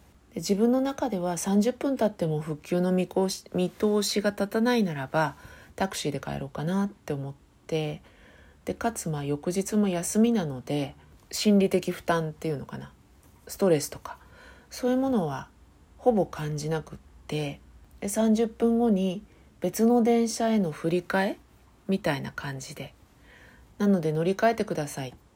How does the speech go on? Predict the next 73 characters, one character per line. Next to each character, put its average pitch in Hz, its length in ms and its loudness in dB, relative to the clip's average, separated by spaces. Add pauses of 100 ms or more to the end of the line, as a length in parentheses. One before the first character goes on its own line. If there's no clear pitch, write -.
(120)
て 139 100 -8
言 135 80 -6
わ 135 120 -6
れ 160 100 -10
て、 175 360 -4 (560)
「あ、 214 160 2
な 208 140 4
ん 208 60 4
だ、 175 100 0
せ 170 140 -6
っ - 20 -10
か 185 160 -2
く 190 120 -2
座 196 200 2
っ 196 40 2
て 196 120 0
た 175 160 0
の 143 80 -4
に 139 220 -8 (220)
立 151 120 -2
た 170 120 -2
な 151 100 -2
き - 100 -12
ゃ 135 60 -4
な」 190 340 2
ぐ 131 80 -6
ら 123 100 -10
い 123 60 -14
な 123 140 -16
感 131 280 -10
覚 - 280 -10
だ 135 100 -4
っ 131 100 -10
た - 120 -16
ん - 80 -14
で - 80 -18
す - 140 -12
よ 143 60 -6
ね。 151 260 -6 (220)
帰 247 120 -2
っ 247 80 -2
て - 140 -8
か 151 140 -10
ら、 156 320 -6 (280)
「大 185 160 -4
変 185 140 0
だ 196 100 4
っ 190 80 0 (140)
た 147 120 -4
ね、 160 120 0
こ 156 160 -2
ん 151 60 -2
な 151 80 0
時 147 120 -4
間 151 280 -4
に」 160 140 -2
と 147 100 -10
か 131 120 -14
っ - 20 -20 (120)
て 127 100 -12
言 139 100 -8
わ 147 120 -2
れ 151 80 -4
た 151 140 -2
り 139 80 -4
も 131 160 -10
し - 100 -8
た 165 140 -4
ん 143 60 -6
で 135 100 -10
す - 120 -12
け 143 120 -8
ど、 160 320 -6